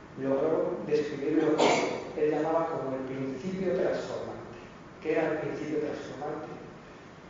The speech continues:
Él descubrió que información genética era pasada de una bacteria a otra.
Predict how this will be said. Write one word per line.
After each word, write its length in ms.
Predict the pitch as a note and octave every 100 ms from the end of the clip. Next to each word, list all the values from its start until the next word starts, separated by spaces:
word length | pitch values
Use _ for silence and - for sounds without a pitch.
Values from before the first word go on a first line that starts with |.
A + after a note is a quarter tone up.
| -
Él 220 | D#3 D#3
descubrió 520 | F3+ E3+ E3 F3+ F3+ -
que 300 | - - - - - - - - C#3+
información 1300 | C#3+ C#3 C#3+ C#3 C3+ C3 - - F3 G3 F3+ - - - - -
genética 1040 | - - - F#3+ F3 D3+ D3+ E3+ A3 - - - - - - -
era 260 | D3+ D#3 D#3
pasada 460 | C#3 - C3+ B2+ B2
de 120 | C#3+
una 180 | F#3 F3+
bacteria 600 | - - - F#3+ F#3+ G3+ G#3 - -
a 40 |
otra. 460 | B2 - E3+ -